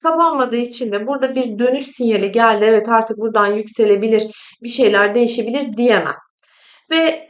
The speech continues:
genel olarak şu yükselişin düzeltmesine baktığımda da şu an bakın dikkat ettiyseniz yine kalemle çizilmiş gibi sıfır beşe gelmişiz gibi gözüküyor. Yani burada e, bu dört yüz elli dörtlere gelse, dört yüz altılara gelse neden geldi demem.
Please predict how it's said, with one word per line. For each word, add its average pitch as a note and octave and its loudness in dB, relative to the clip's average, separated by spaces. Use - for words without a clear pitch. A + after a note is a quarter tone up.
genel D4 2
olarak G#3 4
şu - -2
yükselişin A3+ -2
düzeltmesine B3 -2
baktığımda C4 0
da B3+ -2
şu C4 -4
an C4 4
bakın B3+ -4
dikkat C#4 -2
ettiyseniz A3 0
yine C4 2
kalemle A#3+ 0
çizilmiş A#3 -2
gibi A#3+ -4
sıfır B3 -2
beşe A3+ 2
gelmişiz G#3 0
gibi F3+ -4
gözüküyor. E3 -6
Yani G#3 0
burada A3 0
e, G3 6
bu A#3+ 2
dört A#3+ 4
yüz A#3+ 0
elli A#3+ 2
dörtlere A#3+ 4
gelse, G3 2
dört A#3+ 4
yüz A3+ -6
altılara A#3+ 4
gelse A#3 2
neden C4 4
geldi A#3 2
demem. G#3+ 2